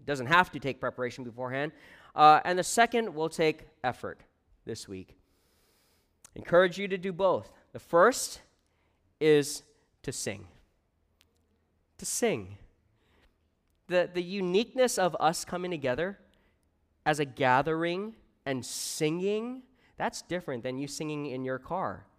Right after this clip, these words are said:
you singing in your shower, you singing at home by yourself. It's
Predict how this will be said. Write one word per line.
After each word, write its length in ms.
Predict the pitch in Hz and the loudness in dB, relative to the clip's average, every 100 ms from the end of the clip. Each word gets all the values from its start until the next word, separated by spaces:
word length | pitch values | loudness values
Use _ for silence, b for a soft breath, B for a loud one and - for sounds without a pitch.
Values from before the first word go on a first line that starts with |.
| _ _ _ _ - | _ _ _ _ -12
you 140 | 151 | -10
singing 400 | - 143 147 156 | -6 -6 -4 -4
in 180 | 127 135 | -4 -2
your 180 | 143 165 | -4 -4
shower, 600 | - 220 160 123 101 - b b b _ - | -2 0 0 -2 -6 -10 b b b _ -10
you 100 | 170 | -6
singing 380 | - 190 190 | -2 0 0
at 160 | 165 170 | 0 -2
home 460 | - 196 208 202 180 | -2 -4 -4 -4 -2
by 140 | 170 | -2
yourself. 680 | 180 196 - 214 240 196 - | 0 -2 -2 0 0 0 -4
It's 220 | 175 | -10